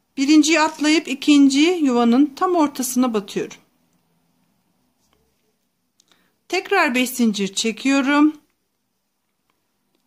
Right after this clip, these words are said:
Trabzanlarımın baş kısmına batıyorum. Üç zincir çekiyorum. Bu kısma üç tane üçlü trabzan yapıyorum.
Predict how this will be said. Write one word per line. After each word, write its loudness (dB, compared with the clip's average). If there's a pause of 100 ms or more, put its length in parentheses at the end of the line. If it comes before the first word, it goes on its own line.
(140)
Trabzanlarımın 2
baş -2
kısmına -10
batıyorum. -16 (2750)
Üç -6
zincir 0
çekiyorum. 0 (1400)
Bu -4
kısma 0 (1300)
üç -4
tane 0 (240)
üçlü -12
trabzan -4
yapıyorum. -12